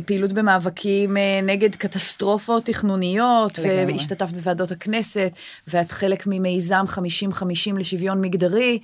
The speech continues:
Speaker 2: נכון.
Speaker 1: אה, כאילו, לא, את מחייכת במציאות כזאת, אבל, אה, באמת, אה, וואו.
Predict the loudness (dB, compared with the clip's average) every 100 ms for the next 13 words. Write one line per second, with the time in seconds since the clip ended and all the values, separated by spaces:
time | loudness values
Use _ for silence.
0 | -6 -10 -10 -8 2 6 6 6 2 0
1 | 2 2 0 2 4 4 0 0 0 0
2 | -2 -2 -4 -2 -4 -2 -2 -2 -2 -2
3 | 0 2 2 4 2 -2 0 0 0 -4
4 | 0 2 4 4 6 6 4